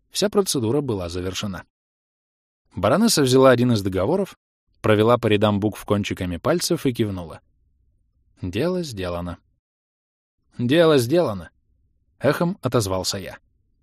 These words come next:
На глазах отца сын только что стал миллионером. Есть чем гордиться. И я гордился. Меня прямо распирала гордость.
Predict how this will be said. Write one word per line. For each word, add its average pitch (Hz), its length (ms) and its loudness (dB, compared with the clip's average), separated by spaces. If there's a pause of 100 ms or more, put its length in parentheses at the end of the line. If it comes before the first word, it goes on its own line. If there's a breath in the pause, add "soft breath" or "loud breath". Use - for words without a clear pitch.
(540)
На 107 120 0
глазах 110 480 4
отца 123 460 -4 (320)
сын 226 360 2
только 170 360 2
что 175 180 0
стал 104 260 -2
миллионером. 104 680 -2 (880)
Есть 92 520 -4
чем 131 240 0
гордиться. 101 520 -2 (640)
И 208 100 -2
я 156 280 4
гордился. 98 640 -4 (680)
Меня 147 280 4
прямо 143 360 4
распирала 135 560 6
гордость. 123 520 -4